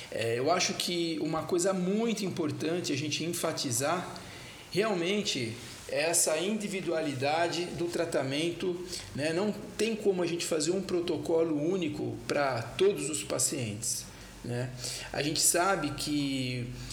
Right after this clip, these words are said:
é, existem os fatores procoagulantes, os anticoagulantes, a genética é fundamental, né? Você tem um trabalho com a doutora Patrícia,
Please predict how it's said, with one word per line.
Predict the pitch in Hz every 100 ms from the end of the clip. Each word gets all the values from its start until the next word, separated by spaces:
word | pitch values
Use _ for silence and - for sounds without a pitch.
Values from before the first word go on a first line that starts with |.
| - - -
é, | 113 120
existem | 131 147 156 151
os | -
fatores | 151 143 151 143 131
procoagulantes, | - 156 151 147 131 123 139 185 196 180 135
os | 139 143
anticoagulantes, | 147 - - 139 131 123 143 185 175 -
a | 151
genética | 139 143 143 165 156 - 135 117 -
é | 131
fundamental, | - 190 175 165 139 123 139 151 175 170 - - - - - 120
né? | 131 143
Você | 131 156
tem | 147 160
um | 139
trabalho | 151 127 139 143 135
com | 139 131
a | 123
doutora | 123 127 147 139
Patrícia, | 143 127 139 151 180 - 143